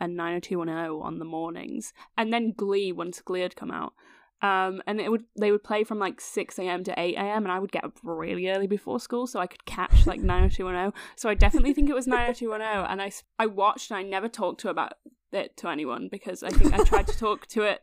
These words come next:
with someone once and they were like, "What is that?" And I tried to explain the plot and they were like, "That sounds horrific." Um, so I think it was that, and then at the age of thirteen, I was like, "No, now I'm going to invest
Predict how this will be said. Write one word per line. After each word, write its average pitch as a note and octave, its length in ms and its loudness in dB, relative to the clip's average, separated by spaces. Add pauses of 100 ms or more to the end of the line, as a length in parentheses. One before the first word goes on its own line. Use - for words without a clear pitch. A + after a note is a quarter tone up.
with G#3+ 220 -4
someone G3 220 -6
once F#3 260 -2
and G3 100 -6
they F#3 120 -2
were F3+ 80 0
like, F3 240 -4
"What F#3 320 -4
is F3+ 120 -8
that?" F3 360 -4
And F3 180 -6
I F3 80 -8 (300)
tried F#3+ 240 -4
to G#3 60 -10
explain F3 280 -8
the F3 80 -12
plot F3+ 260 -4
and F3+ 120 -10
they F#3 80 -8
were F3+ 80 -4
like, F3 160 -4 (160)
"That E3+ 200 -6
sounds - 460 -14
horrific." - 640 -10 (480)
Um, A#3+ 160 2
so D4 140 0
I C4+ 60 2
think E4+ 180 2
it F4 60 2
was D4 100 -2
that, A#3 240 0
and F#3+ 100 -6
then G3 120 -6
at F#3 80 -4
the G#3 100 -2
age G3 240 -6
of G3+ 100 -8
thirteen, F3 460 -6
I E3+ 80 -8
was F#3+ 180 -10
like, F#3+ 140 -6 (480)
"No, A3 440 0
now A3 260 -2
I'm A3+ 160 -4
going G#3+ 280 -2
to G3+ 280 -2
invest F#3+ 360 -4